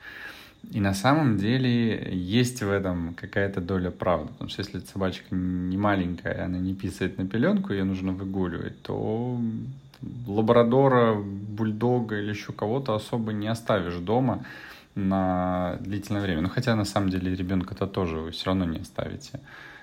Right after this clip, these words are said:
на двенадцать часов или на сутки одного. Это ненормально, особенно когда этот ребёнок маленький. Но собаки, опять же, живут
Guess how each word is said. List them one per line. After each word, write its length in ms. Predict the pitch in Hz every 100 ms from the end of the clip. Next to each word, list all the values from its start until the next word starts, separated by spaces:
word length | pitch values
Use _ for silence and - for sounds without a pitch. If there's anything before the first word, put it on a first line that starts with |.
| - -
на 220 | 85 80
двенадцать 500 | 80 85 92 104 98
часов 300 | - 82 85
или 100 | 82
на 160 | 82
сутки 400 | 82 - 98 -
одного. 580 | 85 80 87 87 78 - - - - - - - - -
Это 200 | - 87
ненормально, 880 | 87 87 95 82 78 - - - -
особенно 480 | - 90 82 82
когда 300 | 80 85 82
этот 180 | 82 80
ребёнок 420 | - 85 85 85
маленький. 380 | 92 82 82 - -
Но 260 | 85 117
собаки, 420 | 139 - 95 107
опять 240 | 95 98 95
же, 140 | 82
живут 520 | 80 85 82 82 -